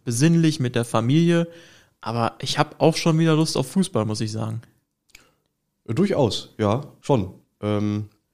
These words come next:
Speaker 2: auch wenn das für uns immer, äh, im Büro hier ein bisschen mehr Stress bedeutet als so ein Vorbereitungsspiel. Äh, aber bis jetzt haben wir das ganz gut, äh, managen können, glaub ich. Ja, aber ich glaube, äh, wir, wir freuen uns alle, dass es jetzt mit der Liga wieder losgeht.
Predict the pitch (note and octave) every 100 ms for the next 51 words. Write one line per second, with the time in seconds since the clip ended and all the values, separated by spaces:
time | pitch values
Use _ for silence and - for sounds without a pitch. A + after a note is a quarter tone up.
0 | _ _ _ _ - B2 C3+ B2+ - B2
1 | B2 G3 - C#3 C#3 B2 A#2+ B2 G#2+ B2
2 | B2 A#2 B2+ B2 A#2 A#2+ B2 A2 A2 A2+
3 | A2+ - - - - C3 C3+ D#3 C#3+ A#2+
4 | A#2 A2+ - D3+ G2 F#2+ F#2+ G2+ - G#2
5 | E3 - _ _ _ _ G#2 G#2 G#2 A2
6 | G#2+ A2 B2+ - C3+ A#2+ A2+ - A#2 -
7 | A#2 - - G#2+ G#2+ B2 A#2+ F2+ G2 F#2
8 | F#2 F#2 G2 F3 - _ _ _ - -
9 | _ - C#3 B2+ B2 F3+ F#3 E3 D#3 D3
10 | D3+ D3 C#3+ - D#3 D3+ - C3 E3+ E3
11 | D3 C#3 - C#3 C#3 C3+ B2+ F#3 B2 G2
12 | F#2+ F#2+ G2+ - A2 E3+